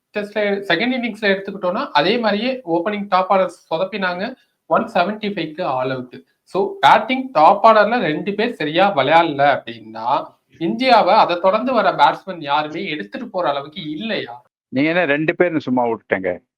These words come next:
Speaker 2: ஆறு, ஏழு பேர் சரியா விளையாடல சார். ஏ-, ஏன்னா, because இப்ப மெயின் ரீசன் என்ன தெரியுமா? இந்தியன்ஸ் வந்து,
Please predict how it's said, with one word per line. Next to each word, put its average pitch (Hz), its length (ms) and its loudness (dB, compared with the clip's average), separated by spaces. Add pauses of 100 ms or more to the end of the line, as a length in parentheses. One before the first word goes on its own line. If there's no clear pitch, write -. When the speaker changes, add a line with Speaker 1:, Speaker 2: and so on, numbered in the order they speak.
(160)
Speaker 2:
ஆறு, 131 480 0
ஏழு 147 300 0
பேர் 165 160 0
சரியா 117 300 2
விளையாடல 95 300 -2
சார். 95 260 -10 (480)
ஏ-, 117 300 0
ஏன்னா, 135 280 -2
because 139 380 -2
இப்ப - 240 -2
மெயின் 175 360 0
ரீசன் 143 220 -2
என்ன 117 200 -2
தெரியுமா? 107 420 -2
இந்தியன்ஸ் 151 720 -2
வந்து, 101 540 -2